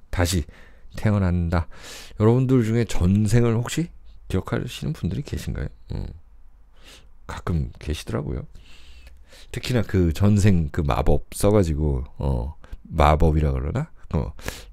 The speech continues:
마취라 그러나, 어쨌든 그런 거. 이게 십이 운송, 인간의 삶.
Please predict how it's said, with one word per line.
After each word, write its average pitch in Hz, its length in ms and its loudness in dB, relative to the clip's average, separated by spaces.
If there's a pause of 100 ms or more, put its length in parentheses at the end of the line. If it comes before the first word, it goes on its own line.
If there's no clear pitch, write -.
마취라 - 460 -4
그러나, 50 340 -10 (100)
어쨌든 - 460 -18 (1400)
그런 107 220 2
거. 78 220 -4 (300)
이게 104 180 2
십이 151 280 2
운송, 85 300 6 (180)
인간의 110 400 6
삶. 80 300 0